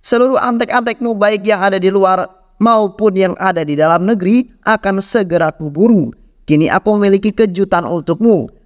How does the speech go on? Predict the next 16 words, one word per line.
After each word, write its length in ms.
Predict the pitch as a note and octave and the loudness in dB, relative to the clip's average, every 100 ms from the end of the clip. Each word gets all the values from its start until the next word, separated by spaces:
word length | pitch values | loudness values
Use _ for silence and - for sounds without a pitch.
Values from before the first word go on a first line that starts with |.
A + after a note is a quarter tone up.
| - | 0
Lihat 420 | D4+ C4+ F#3+ - | 2 2 0 0
siapa 320 | G3 F3 E3+ | -2 0 -2
pria 320 | F#3 E3+ D#3+ | 0 0 0
yang 100 | E3 - | -2 -2
ada 320 | G3+ E3 D#3 | -2 0 -2
di 160 | D3 C#3+ | -2 -2
kegelapan 800 | - G#3 E3 D3 C3+ A#2+ B2+ D#3+ | 0 0 2 0 -2 -2 -4 -2
itu." 320 | F#3 D#3 - _ _ - - | 0 0 -2 _ _ -20 -4
Ternyata 400 | C4 C4+ B3+ A#3+ | 0 2 2 -2
pria 300 | A#3 A#3+ G#3+ | 0 -2 0
itu 160 | G#3+ - | -4 -4
adalah 340 | G3+ F#3+ F3 D3+ | -2 0 0 -2
Ryan. 640 | - D3+ F3 F3 D3+ A2+ E2 - | -2 2 4 2 0 -4 -12 -8
Ryan 340 | D3 D3+ F#3 A#3 | -2 2 2 0
masih 400 | B3+ A#3+ A3 C4 | -2 -4 -2 2
hidup. 180 | B3+ | 0